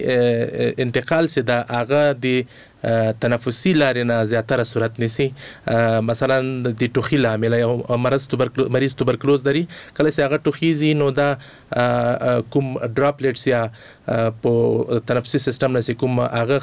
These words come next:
آه، یعنې افرازات خارجیږي، نو دا، آه، زیاتره اس-، یو له هغه اسباب دي یا ذریعه د انتقالاتو نه ده. همداراز، آه، آه، ځینې، زیاتره تنفسي لارې نه په دې ترتیب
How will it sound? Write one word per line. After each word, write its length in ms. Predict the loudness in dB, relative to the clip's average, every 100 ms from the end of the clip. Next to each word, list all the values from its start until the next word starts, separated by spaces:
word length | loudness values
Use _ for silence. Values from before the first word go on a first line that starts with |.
| 0
آه، 300 | 0 0 -2
یعنې 300 | -2 0 0
افرازات 400 | 0 0 2 0
خارجیږي، 540 | 0 -2 0 -2 -2 -4 -6 -10 -2
نو 120 | 0
دا، 180 | 2 2 0
آه، 280 | 0 0 0
زیاتره 640 | 0 -2 0 2 2 -2
اس-، 440 | -6 -6 -4 -6 0
یو 200 | 2 2
له 180 | 0 -2 -10 -18 -6
هغه 260 | -4 -2 -2
اسباب 440 | -2 0 0 0
دي 80 | 0
یا 120 | 0
ذریعه 320 | 2 0 2
د 60 | 0
انتقالاتو 640 | -4 -4 -4 -2 0 0
نه 100 | 0
ده. 140 | 0 -4 -10 -6 -2
همداراز، 600 | 2 2 4 2 0 2
آه، 60 | 4 4 2
آه، 440 | 2 2 2 0 -2 -18 -18 -4
ځینې، 480 | -2 0 0 2 2 2 2 0 0 0 0
زیاتره 340 | 0 2 2 0 -4 -6 -2
تنفسي 280 | -2 -2 -6
لارې 440 | -2 0 2 2
نه 60 | -2 0
په 40 |
دې 80 | 0 0
ترتیب 220 | -2 -4